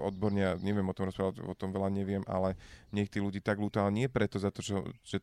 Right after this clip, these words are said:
čím trpia, ale že ich tak neakceptuje tá spoločnosť a že, že to je, už bez tak to majú strašnou, musia podstúpiť všelijaké tieto.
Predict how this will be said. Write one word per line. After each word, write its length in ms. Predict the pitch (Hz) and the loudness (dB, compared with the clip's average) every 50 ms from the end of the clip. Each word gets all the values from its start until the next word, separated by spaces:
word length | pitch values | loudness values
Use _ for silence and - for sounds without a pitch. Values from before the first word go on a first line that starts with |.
| _ _ _ | _ _ _
čím 160 | - 101 101 | -4 -2 -2
trpia, 560 | - - 98 98 - 98 107 107 117 127 127 - - - - - - | -2 -2 -4 -4 -2 0 2 2 2 2 -2 -6 -14 -20 -20 -20 -8
ale 420 | - - 92 92 95 95 95 95 78 | 0 2 4 4 6 6 6 4 2
že 240 | 85 95 104 98 | 2 2 0 0
ich 80 | 92 - | 0 0
tak 160 | - 101 95 | -2 0 2
neakceptuje 480 | 101 101 98 101 - - - - - 113 | 2 2 2 2 0 -4 -6 -2 -2 -2
tá 100 | - - 95 | -2 -2 -6
spoločnosť 640 | - - - 98 104 110 - - 101 101 98 - - | -2 0 2 2 4 2 0 0 0 0 0 0 -2
a 160 | - - 95 95 95 92 85 | -2 0 2 4 4 4 2
že, 500 | - 90 90 95 95 95 95 95 95 98 - - - - - - _ _ _ _ _ _ - - _ _ | 2 -2 0 0 2 2 4 2 2 0 -2 -8 -16 -20 -20 -20 _ _ _ _ _ _ -20 -20 _ _
že 120 | - - 101 | -6 -4 -2
to 80 | - - | 2 4
je, 100 | 107 110 | 4 2
už 140 | - 104 101 - - | 2 0 -6 -2 2
bez 160 | 127 123 123 | 2 2 4
tak 160 | - 131 - | 2 0 2
to 80 | - 123 | 4 4
majú 160 | 120 117 107 | 4 4 4
strašnou, 320 | - - 98 98 - - 104 | 2 0 0 2 2 2 2
musia 300 | 101 98 - - 107 - | 2 2 0 -2 -2 -2
podstúpiť 480 | - 101 - - 110 - 107 - - | -4 -6 -6 -6 -6 -4 -4 -4 -2
všelijaké 320 | 113 98 98 98 - - 101 | 0 0 0 0 0 -4 -4
tieto. 480 | - 95 95 98 - - 110 117 131 | -2 -2 -2 -2 0 0 0 0 0